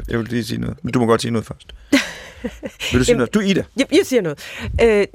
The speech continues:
Speaker 2: jamen, altså, det, der også betyder noget ved at have de her sygdomme, det er jo, at man hører om andre, der har det. Fordi man kan have en eller anden forestilling om, at man er meget mærkelig, hvis man har det her.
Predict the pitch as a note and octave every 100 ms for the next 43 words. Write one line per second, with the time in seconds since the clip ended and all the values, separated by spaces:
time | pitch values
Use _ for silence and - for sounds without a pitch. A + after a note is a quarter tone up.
0 | - A3+ A3 F#3 F#3+ G3+ B3+ C4+ A3 A#3+
1 | C4 - D4 C4 B3+ B3 A3+ B3 B3+ B3
2 | G#3+ - A#3 A3+ A3 B3+ A3+ A3 G#3 G3+
3 | A3+ A#3 G3 G#3+ A#3+ G#3 F3+ G3+ A3 G#3
4 | G3+ G#3+ B3 B3+ A3+ A#3+ B3+ C4 C#4+ C#4+
5 | A#3+ A#3 A#3 - - - - - F#3+ G3
6 | F#3 F#3 E3 G3+ G3 D#3 - _ C#4+ C4
7 | - G3 - G3+ F3+ F3+ - F3 F3+